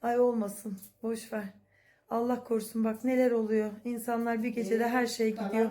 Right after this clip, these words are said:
Speaker 2: kullanır kızım.
Speaker 1: <laughs> Allah'ım yarabbim. Şimdi ne yapıyorsun sen orada?
Speaker 2: Şimdi iki yüz sarımsak da koyayım ona ben. Bakla yapıyorum ben.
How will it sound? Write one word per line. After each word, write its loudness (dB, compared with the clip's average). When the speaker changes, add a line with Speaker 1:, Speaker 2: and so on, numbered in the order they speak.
Speaker 2:
kullanır -10
kızım. -16
Speaker 1:
<laughs> -18
Allah'ım -2
yarabbim. -8
Şimdi 2
ne 6
yapıyorsun 0
sen -4
orada? -4
Speaker 2:
Şimdi -20
iki -18
yüz -16
sarımsak -12
da -16
koyayım -10
ona -16
ben. -4
Bakla -14
yapıyorum -10
ben. -20